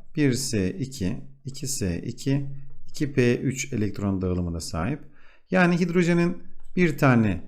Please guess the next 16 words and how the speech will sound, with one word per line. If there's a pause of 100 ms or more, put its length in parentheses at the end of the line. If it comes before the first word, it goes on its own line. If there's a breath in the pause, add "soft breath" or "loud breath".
(160)
değerlik
elektronu
var,
bir
tane
noktası
var
Lewis
yapısında. (360 loud breath)
Azotun
ise (320 loud breath)
beş
tane,
bir, (380)
iki, (180)
üç,